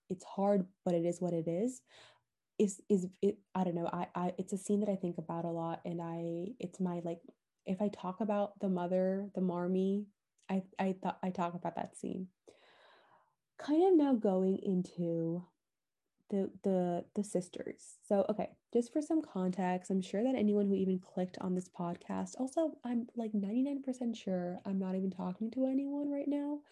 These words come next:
slash no one's even listening, but,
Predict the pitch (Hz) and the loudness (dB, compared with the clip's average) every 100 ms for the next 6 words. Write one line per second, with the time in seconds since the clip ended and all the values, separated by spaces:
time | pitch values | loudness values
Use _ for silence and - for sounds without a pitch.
0 | - - - - _ 202 220 208 - 196 | -20 -20 -20 -20 _ -4 -2 -2 -2 0
1 | 202 208 202 190 180 185 277 302 302 269 | 0 0 0 0 -2 -4 -4 -2 -2 -4
2 | - 185 175 | -2 -2 -4